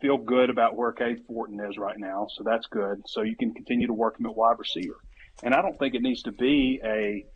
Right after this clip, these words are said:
"Hey, let's get Malik in for this play or this play." You know, he gets two, two snaps or three snaps or something at wide receiver. I think it needs to be, like, twenty-something snaps or more. Um, I think he could be a real weapon for him at wide receiver.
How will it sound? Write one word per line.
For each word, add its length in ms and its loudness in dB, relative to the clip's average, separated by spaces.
"Hey, 100 2
let's 180 0
get 180 0
Malik 340 0
in 180 -4
for 140 -6
this 300 -8
play 340 -8
or 80 -8
this 200 -4
play." 260 -8
You 100 -6
know, 200 -8
he 80 -6
gets 200 -2
two, 400 0
two 120 -2
snaps 480 0
or 80 -4
three 220 -2
snaps 380 0
or 40 -6
something 260 -4
at 60 -6
wide 220 6
receiver. 360 0
I 80 6
think 180 4
it 40 2
needs 180 2
to 40 -16
be, 120 2
like, 180 4
twenty-something 1000 -2
snaps 420 -8
or 120 -4
more. 420 0
Um, 400 -4
I 80 6
think 220 0
he 80 -6
could 140 -4
be 100 0
a 80 0
real 280 2
weapon 380 4
for 200 2
him 60 2
at 80 -2
wide 240 4
receiver. 460 -2